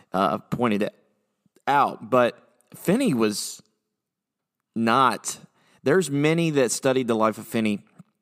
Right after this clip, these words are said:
do not believe he was an actual believer. And he, he really strayed from, uh, from Orthodox theology and taught, and did not teach justification by faith alone. He thought that you had to contribute something to your salvation,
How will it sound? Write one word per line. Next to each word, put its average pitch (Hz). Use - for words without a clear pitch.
do 117
not 117
believe 110
he 113
was 104
an 104
actual 101
believer. 92
And 117
he, 117
he 117
really 135
strayed 113
from, 104
uh, 64
from 110
Orthodox 113
theology 110
and 107
taught, 113
and 101
did 120
not 123
teach -
justification 107
by 98
faith 98
alone. 110
He 113
thought 110
that 101
you 120
had 110
to 107
contribute 107
something 101
to 107
your 101
salvation, 98